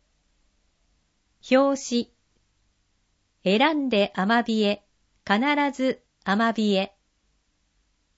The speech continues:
今月号の表紙。茨城アマビエちゃんに登録いただいている県内事業者の皆さん。ネバールくん、納豆お兄さんにもご協力いただきました。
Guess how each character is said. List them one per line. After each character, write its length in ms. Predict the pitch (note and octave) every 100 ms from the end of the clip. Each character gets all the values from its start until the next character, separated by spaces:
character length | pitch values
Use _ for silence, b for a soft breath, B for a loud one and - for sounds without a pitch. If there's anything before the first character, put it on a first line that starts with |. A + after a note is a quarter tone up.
| _ -
今 200 | C#4+ D4
月 260 | D4+ D4
号 220 | C4+ A#3 F3+
の 100 | E3+
表 360 | - G3 G#3
紙。 260 | - F#3+ - _ _ _ _ _ _ _ _ _ _ _ _
茨 440 | G3 G#3+ D4 D4 C#4
城 220 | A3+ G#3+
ア 100 | -
マ 160 | G3+ C4
ビ 200 | C4+ C4
エ 80 | B3+
ち 120 | B3
ゃ 80 | A#3
ん 140 | A3+ -
に 180 | G#3+ G#3+
登 220 | B3 C4+ C#4
録 240 | C4+ B3+
い 80 | B3
た 100 | B3
だ 140 | B3
い 100 | A#3+
て 100 | A#3+
い 140 | A3+ A3
る 240 | A3 F#3+ _
県 260 | B3+ C#4 C#4+
内 220 | C#4+ C4+
事 140 | C4
業 180 | C4+ C#4
者 140 | C4+
の 140 | G#3+ F3
皆 240 | E3 G3
さ 180 | G3+ F3
ん。 160 | D3 D#3 _ _ _ _ _ _ _ _ _
ネ 160 | G3 G#3
バ 240 | C4+ D4+
ー 40 | D4
ル 100 | B3
く 180 | - G3
ん、 140 | F#3+ -
納 220 | G3 G#3 -
豆 180 | D4 D4
お 140 | C4
兄 240 | C#4 C#4
さ 160 | C4+ A#3
ん 80 | A3
に 100 | F#3+
も 160 | F3
ご 160 | D#3 F3+
協 220 | B3 B3+
力 260 | A#3+ A#3 A3+
い 80 | A3
た 100 | G#3+
だ 140 | G#3+
き 140 | G#3
ま 140 | G3+ G3
し 120 | -
た。 220 | C#3+ C#3+